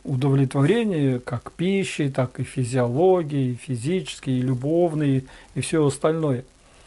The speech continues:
Если это делается в законе Божьем. В законе Божьем.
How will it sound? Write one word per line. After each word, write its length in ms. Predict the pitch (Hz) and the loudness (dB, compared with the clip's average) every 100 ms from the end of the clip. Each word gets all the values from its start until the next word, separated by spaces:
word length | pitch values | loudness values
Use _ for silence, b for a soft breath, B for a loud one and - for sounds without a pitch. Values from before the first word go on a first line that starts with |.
| b b b b - - | b b b b -20 -12
Если 640 | 127 127 208 185 - 139 139 B - - | -2 2 4 4 2 -2 -2 B -18 -4
это 300 | 170 135 135 | -2 2 0
делается 600 | 127 214 220 160 - 156 - | 2 4 4 4 0 -6 -6
в 140 | 151 123 | -6 0
законе 600 | 151 147 - 190 180 170 | 0 0 2 0 0 -2
Божьем. 500 | 139 156 127 120 107 - _ - - - - - - - - - - - - - - | -2 -2 -2 -6 -8 -16 _ -20 -20 -20 -18 -18 -18 -18 -20 -20 -20 -20 -20 -20 -12
В 80 | 127 | -4
законе 480 | 147 143 180 165 | -2 2 2 2
Божьем. 440 | 147 151 127 113 | 0 -2 -2 -4